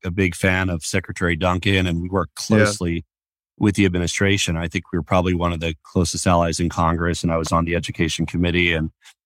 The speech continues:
Speaker 1: it wasn't always easy.
Speaker 2: Because they, but one of the things they, they supported was the establishment of charter schools.
Speaker 1: Yeah.
Speaker 2: And you had a, you had established on your own, using your own
Speaker 1: Yep.
Speaker 2: wealth, you had established charter schools in Colorado.
Speaker 1: Yeah. So, so, so I, um,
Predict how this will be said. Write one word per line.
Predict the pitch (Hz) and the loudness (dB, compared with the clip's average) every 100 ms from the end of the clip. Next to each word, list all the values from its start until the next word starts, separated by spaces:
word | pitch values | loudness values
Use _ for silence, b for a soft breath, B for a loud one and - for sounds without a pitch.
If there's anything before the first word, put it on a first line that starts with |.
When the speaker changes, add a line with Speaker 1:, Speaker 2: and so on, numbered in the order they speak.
| - | -4
Speaker 1:
it | 92 | 2
wasn't | 101 95 | 2 4
always | 87 87 92 | 2 2 0
easy. | 101 90 | -2 0
Speaker 2:
Because | 85 156 165 - | 2 4 2 2
they, | 180 | 0
but | 160 165 | 2 2
one | 156 190 | 4 4
of | 202 | 2
the | 175 | 2
things | 143 | 2
they, | 135 139 | 4 2
they | 131 143 | 4 2
supported | - 131 - 120 127 120 | 2 -4 0 2 2 2
was | 123 - | -2 -2
the | |
establishment | 117 - 117 117 120 - 117 | -6 2 2 2 0 -4 -4
of | 110 | -4
charter | - 127 170 127 | -2 -2 0 -2
schools. | 101 - 113 101 | -4 -2 2 4
Speaker 1:
Yeah. | 92 | 6
Speaker 2:
And | 110 113 | 6 6
you | 147 143 | 6 6
had | 143 202 | 2 2
a, | 156 110 | 2 0
you | 143 156 | 2 4
had | 165 | 4
established | 131 - 156 147 139 - | 2 0 2 2 2 -2
on | 131 127 | -2 0
your | 120 123 | 2 2
own, | 165 131 107 - B B | 2 2 0 -4 B B
using | 123 113 117 | -2 0 2
your | 113 110 | 4 6
own | 123 139 123 113 - | 6 4 2 -2 0
Speaker 1:
Yep. | 107 107 | 0 4
Speaker 2:
wealth, | 113 147 139 113 - | 6 6 4 0 -8
you | 127 135 | 0 2
had | 127 143 | 2 2
established | 139 - 147 170 156 123 - _ - | -2 2 2 2 -2 -4 -8 _ -10
charter | - 131 120 104 | 0 2 2 0
schools | - 120 107 104 | -2 0 0 -2
in | 101 | -6
Colorado. | 95 98 92 90 90 92 92 - _ - | -2 0 2 0 0 -2 -6 -12 _ 2
Speaker 1:
Yeah. | 208 170 | 4 4
So, | - 214 196 | 2 0 0
so, | - 220 202 | 2 2 2
so | - - 208 | 0 2 4
I, | 190 190 | 4 4
um, | 180 175 160 | 4 2 -2